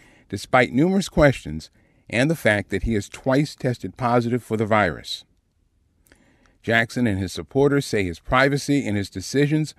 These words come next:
about how he lives his life should be respected, as would the choices of any other person. The problem with that argument is that professional athletes in general,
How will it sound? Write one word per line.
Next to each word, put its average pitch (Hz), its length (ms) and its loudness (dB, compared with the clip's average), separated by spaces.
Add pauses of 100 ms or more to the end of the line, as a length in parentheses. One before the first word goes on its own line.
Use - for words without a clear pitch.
(320)
about 98 220 -2
how 123 180 4
he 113 80 2
lives 110 220 -2
his 90 180 -6
life 135 380 2 (320)
should 120 160 -4
be 131 100 2
respected, 139 640 0 (520)
as 90 240 -4
would 110 200 -2
the 143 80 0
choices 101 600 -2 (300)
of 92 160 -8
any 127 220 4
other 120 180 4
person. - 480 -8 (1400)
The 113 80 -4
problem 151 460 4
with 127 80 -2
that 123 180 2
argument 107 560 2
is 101 200 -4
that 117 180 0
professional 131 500 -2
athletes 120 460 0
in 90 140 -6
general, 143 480 2